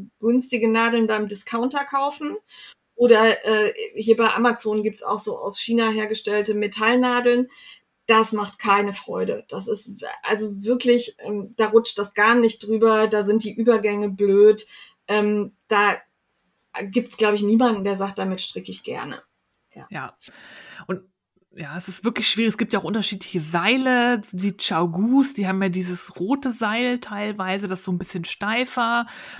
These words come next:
Speaker 2: Dann
Speaker 1: Ja.
Speaker 2: gibt's die Haya Haya mit diesem ganz weichen Plastikseil, das
Speaker 1: Die
Speaker 2: ja
Speaker 1: auch
Speaker 2: biegsam
Speaker 1: mitdreht.
Speaker 2: ist, das sich mitdreht. Das mag ich zum Beispiel für Magic Loop sehr gerne.
Speaker 1: Ja.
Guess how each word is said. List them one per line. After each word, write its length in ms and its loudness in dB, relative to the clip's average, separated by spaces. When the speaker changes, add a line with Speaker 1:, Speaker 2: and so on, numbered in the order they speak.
Speaker 2:
Dann 100 0
Speaker 1:
Ja. 100 2
Speaker 2:
gibt's 300 -2
die 180 -4
Haya 320 -2
Haya 380 2
mit 280 -4
diesem 220 -4
ganz 320 -6
weichen 440 -6
Plastikseil, 1000 -2
das 180 -6
Speaker 1:
Die 20 -4
Speaker 2:
ja 60 2
Speaker 1:
auch 100 0
Speaker 2:
biegsam 340 4
Speaker 1:
mitdreht. 360 2
Speaker 2:
ist, 60 -18
das 160 -6
sich 160 -8
mitdreht. 480 -2
Das 120 -8
mag 220 -4
ich 140 -12
zum 140 -6
Beispiel 300 -6
für 140 -14
Magic 400 -10
Loop 220 -6
sehr 200 -8
gerne. 380 -4
Speaker 1:
Ja. 240 -8